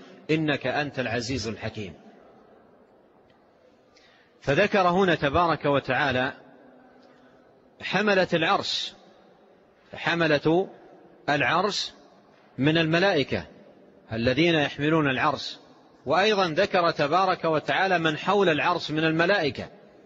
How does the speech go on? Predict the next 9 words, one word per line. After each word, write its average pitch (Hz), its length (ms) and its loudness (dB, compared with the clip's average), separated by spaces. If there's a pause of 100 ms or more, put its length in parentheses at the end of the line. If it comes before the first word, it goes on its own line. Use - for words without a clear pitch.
(800)
فالعرش 139 500 0
له 151 300 2
حملة 196 460 0 (920)
وحول 180 500 2
العرش 160 520 0 (320)
أيضًا 151 400 0 (120)
حملة، 190 440 2 (1040)
وقد 147 260 0
جمعوا 180 640 2